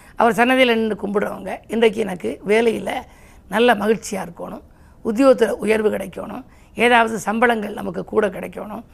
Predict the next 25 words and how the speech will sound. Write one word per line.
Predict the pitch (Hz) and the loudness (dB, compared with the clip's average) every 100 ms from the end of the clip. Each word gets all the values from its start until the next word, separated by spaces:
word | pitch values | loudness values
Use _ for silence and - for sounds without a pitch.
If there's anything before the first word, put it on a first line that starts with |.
| - - - | -20 -20 -4
ஆ, | 262 262 254 240 | 0 2 2 0
நம்ம | 240 240 220 | 2 0 2
சக | 226 240 | 2 0
பணியாளர்கள் | 240 220 226 220 202 - | 0 0 0 0 -2 -2
ஒத்துழைப்பு | 202 220 202 190 | -2 0 -2 -2
கிடைக்கணும்னு" | 180 170 175 - 294 - - | -10 -10 -10 -8 -8 -10 0
பணிபுரியறவங்க | 233 262 262 220 98 202 | 2 4 2 0 -2 -6
நினைப்பாங்க. | 247 190 175 - - - - - - - - | -6 -8 -8 -12 -14 -18 -20 -20 -20 -20 0
பணி | 240 294 | 4 6
நீக்கம் | 277 285 277 220 | 6 4 2 2
செய்யப்பட்டவங்க | 233 233 220 214 240 285 | 2 2 0 0 -2 -2
எப்ப | - 262 | 0 2
நம்மளை | 240 214 | 2 0
வேலைக்கு | 196 226 208 | 0 0 -2
திரும்ப | - 220 220 | -4 -4 -2
எடுப்பாங்க | 202 196 208 196 208 226 | -4 -6 -8 -10 -12 -10
அப்படின்னு | 160 185 196 | -6 -6 -6
நினைப்பாங்க. | 196 196 190 196 - - - - - | -10 -12 -12 -14 -20 -20 -20 -20 -20
தொழில் | - 262 294 233 | 2 4 4 2
செய்யறவங்க | 247 214 202 233 226 | 2 2 2 2 2
தொழில்ல | 226 254 247 190 | 0 0 -4 -4
நல்ல | 202 220 | -6 -6
லாபம் | 196 190 208 220 | -4 -4 -2 -4
கிடைக்கணும்னு | 185 185 190 208 208 | -8 -12 -12 -10 -10
நினைப்பாங்க. | 185 156 196 | -12 -12 -14